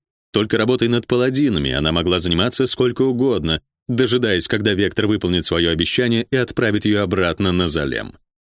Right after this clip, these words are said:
Иногда, впрочем, даже это занятие становилось ужасно скучным и утомительным. Киран откинулась на спинку кресла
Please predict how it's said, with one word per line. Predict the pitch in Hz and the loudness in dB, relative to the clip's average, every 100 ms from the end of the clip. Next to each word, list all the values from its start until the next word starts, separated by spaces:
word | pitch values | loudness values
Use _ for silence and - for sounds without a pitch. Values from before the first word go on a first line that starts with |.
| _ _ - | _ _ -4
Иногда, | 87 73 135 71 | -2 0 0 -2
впрочем, | - 156 156 156 156 - | -2 -2 -2 -2 -4 -4
даже | - 127 120 127 - | -2 0 2 0 0
это | 143 101 82 | -2 0 -2
занятие | 73 76 92 131 131 | 0 0 0 0 0
становилось | 127 127 123 123 117 - | 0 0 2 2 0 -2
ужасно | 135 107 104 92 - 90 | -2 0 0 0 0 0
скучным | - - 64 - 55 - - _ _ _ _ _ _ _ | 0 -2 -6 -6 -8 -10 -16 _ _ _ _ _ _ _
и | - 92 82 - | -2 0 0 -2
утомительным. | 135 113 117 123 147 143 - 65 53 50 - - _ _ _ _ _ _ _ _ _ _ | -4 0 0 0 0 -2 -2 -4 -6 -12 -16 -20 _ _ _ _ _ _ _ _ _ _
Киран | 95 113 170 160 | 0 0 0 -2
откинулась | 156 143 147 123 120 | -2 -2 0 2 0
на | - 95 | 0 -2
спинку | - 92 85 73 | -2 -2 -2 -2
кресла | 67 80 95 - 107 | -2 0 0 0 -2